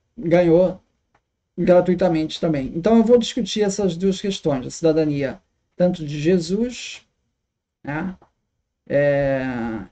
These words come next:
e essa cidadania por Paulo, tá?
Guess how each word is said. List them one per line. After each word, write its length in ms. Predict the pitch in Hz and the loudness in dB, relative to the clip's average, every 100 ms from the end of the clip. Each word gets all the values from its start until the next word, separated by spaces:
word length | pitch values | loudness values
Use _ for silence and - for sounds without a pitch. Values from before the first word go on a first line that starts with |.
| _ _ 151 | _ _ -2
e 180 | 160 | 2
essa 320 | 156 170 170 180 | 4 2 -2 -6
cidadania 760 | - 170 151 143 151 175 180 - _ | -2 -2 0 0 2 0 0 -8 _
por 320 | 175 196 196 _ _ _ _ _ - | 0 0 -2 _ _ _ _ _ 0
Paulo, 520 | 160 139 101 95 - _ _ _ | 2 2 0 -6 -16 _ _ _
tá? 260 | - 147 | -10 -10